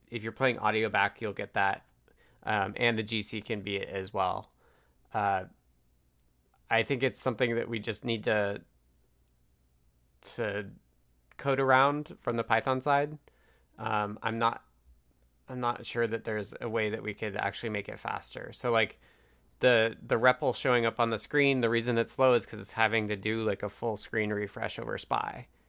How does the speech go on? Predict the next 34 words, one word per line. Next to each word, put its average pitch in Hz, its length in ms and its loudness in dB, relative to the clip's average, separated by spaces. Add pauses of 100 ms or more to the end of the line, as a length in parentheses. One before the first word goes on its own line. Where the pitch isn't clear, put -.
(380)
um, 98 520 -2 (380)
because 110 380 -2
you've 104 180 -4
scrolled 104 400 0
the 104 140 0
entire 98 340 -4
display. - 540 -8 (720)
Um, 104 240 -6
and 104 160 -4
that 101 220 -2
is 98 140 -8
slow. 104 440 -8
So 107 440 -2 (960)
I, 139 400 4
hundreds 170 400 4
of 165 80 2
milliseconds 156 580 2
seems 139 420 -2 (120)
quite 127 240 2 (220)
long 120 320 2
to - 120 -10
me. 131 320 2
Maybe 120 320 0
there's 117 280 2
some 117 220 -2
bug 107 260 0
there 117 200 4
that, 113 220 -4 (300)
that - 220 -4
could 104 160 -10
make 107 180 -4
it - 120 -12
faster, 123 460 -2
but 110 320 -4